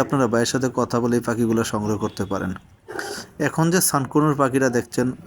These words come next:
আসলে একটা অনেক সুন্দর একটা সানকুনুর পাখি। সানকুনুর চেহারা আসলে দেখলেই বুঝতে পারেন, এটা কিছুটা ট্যাম আছে, দেখতে পাচ্ছেন এই যে আমি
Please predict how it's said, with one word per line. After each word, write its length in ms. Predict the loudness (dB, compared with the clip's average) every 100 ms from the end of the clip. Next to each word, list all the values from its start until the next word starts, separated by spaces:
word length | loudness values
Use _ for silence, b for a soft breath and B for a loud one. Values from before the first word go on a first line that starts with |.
| -6
আসলে 220 | 0 0 2
একটা 180 | 0 0 0
অনেক 160 | -2 -2 -2
সুন্দর 280 | 0 2 0 0
একটা 180 | -2 -2 -4 -4
সানকুনুর 480 | 0 0 -2 -2 0 0
পাখি। 240 | -2 -2 -4 B B B _ -2
সানকুনুর 480 | 0 0 0 2 2 2
চেহারা 360 | 2 4 2 0 -2 -6 -6
আসলে 240 | -2 0 2 2
দেখলেই 280 | 2 4 2
বুঝতে 160 | 2 0
পারেন, 140 | 0 0
এটা 140 | 2 2 0 -6
কিছুটা 260 | 2 2 4
ট্যাম 180 | 2 4 4
আছে, 140 | 2 0 0
দেখতে 200 | 0 0
পাচ্ছেন 240 | 0 0 0
এই 40 | 2
যে 60 | 0
আমি 120 | 2